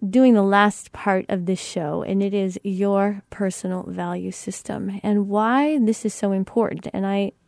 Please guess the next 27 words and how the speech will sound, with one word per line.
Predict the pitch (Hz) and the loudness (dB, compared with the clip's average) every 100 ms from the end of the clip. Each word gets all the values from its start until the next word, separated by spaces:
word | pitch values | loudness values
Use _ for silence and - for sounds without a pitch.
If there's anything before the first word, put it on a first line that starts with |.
| _ _ - | _ _ -10
talked | - 349 392 | -4 -2 0
about | 294 220 | 0 0
in | 202 | 0
the | 185 | 0
very | 208 208 | 0 -2
beginning | 185 165 185 185 190 | -4 -2 -2 0 -2
of | 180 | -2
the | 175 | -4
show, | - 180 170 170 - _ _ - _ _ _ - | -4 -2 -2 -2 -6 _ _ -20 _ _ _ 0
one | 220 269 | 4 6
of | 247 | 4
the | 226 | 2
things | 233 226 | 2 2
that | 196 | 2
you | 196 202 | 0 -2
will | 190 | -2
find | - 185 185 185 | -2 0 2 0
from | - 175 180 | -2 -2 0
marriage | 185 185 185 | 2 2 -2
counselors | - 185 180 - 180 180 180 | -2 -4 -4 -4 -4 -4 -6
or, | 165 165 175 - - - - _ 190 | -6 -6 -8 -16 -20 -20 -20 _ -8
uh, | 185 | -4
relationship | 185 196 208 - 190 - 185 | -2 -2 -2 -2 -4 -4 -6
experts, | 190 185 - - 180 175 - - - | -8 -8 -10 -4 -4 -4 -10 -18 -16
uh, | - 190 180 180 175 | -14 -10 -8 -8 -6
business | 202 220 220 214 196 | 0 2 2 0 0
coaches, | - 202 202 - 185 180 | -2 -2 0 -2 -2 -2